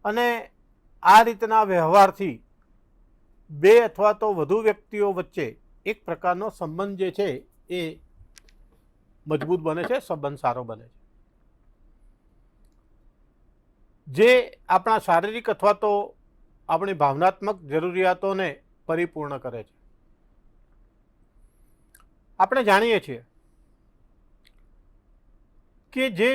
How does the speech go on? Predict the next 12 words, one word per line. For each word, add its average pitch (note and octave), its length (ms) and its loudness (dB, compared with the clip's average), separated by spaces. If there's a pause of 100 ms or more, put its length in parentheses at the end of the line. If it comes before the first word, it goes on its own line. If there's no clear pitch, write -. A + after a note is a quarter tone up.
વ્યક્તિઓ B3 400 -2
સંબંધોમાં A3+ 840 0
જીવતા G3+ 340 2
નથી F3 340 -4 (1700)
અથવા A3 420 4
તો B3 120 0 (240)
સ્વાર્થ F#3 500 4
ખાતર A3+ 440 0 (140)
માત્ર A3 280 -2
સંબંધોમાં G#3 720 -4
જીવે G3 240 0
છે A#2+ 160 -8